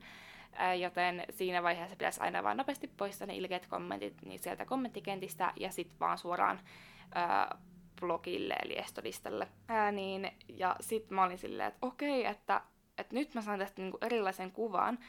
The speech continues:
koska mä ajattelin aiemmin, että, että mä oon ilkeä, jos mä teen niin. Ja sit hän oli silleen, että ne muut on ilkeitä, koska he tekevät sulle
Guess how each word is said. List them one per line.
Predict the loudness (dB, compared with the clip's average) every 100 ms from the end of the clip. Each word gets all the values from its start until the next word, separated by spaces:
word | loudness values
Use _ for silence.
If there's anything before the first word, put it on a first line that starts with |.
| -18 -10
koska | -8 -4
mä | 2 6 6
ajattelin | 6 -2 -4
aiemmin, | 0 0 0 -2 -4
että, | -6 -2 -2 -2 _ _ -10
että | -6 -2
mä |
oon | -2
ilkeä, | 0 -2 -2
jos | -4 -6
mä | -10
teen | -8 -6 -6
niin. | -8 -8 -10 -12 -12
Ja | -6
sit | -6
hän | -4 -2
oli | -2 -2
silleen, | -2 -2 2 0
että | 0
ne | -4 -2
muut | 0 -2 -2
on | -4
ilkeitä, | -4 -4 -4 -4
koska | -8 -6
he | -4 -4
tekevät | -4 -4 -4 -4
sulle | -6 -6